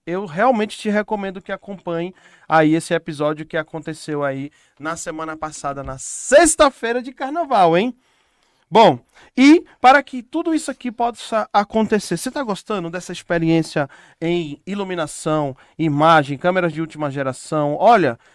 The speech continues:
a captação de voz, tudo que a gente faz aqui, os cortes e o que dizer da operação diretamente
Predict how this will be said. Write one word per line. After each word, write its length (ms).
a 120
captação 680
de 100
voz, 460
tudo 240
que 120
a 40
gente 220
faz 240
aqui, 220
os 160
cortes 500
e 80
o 40
que 140
dizer 400
da 100
operação 880
diretamente 920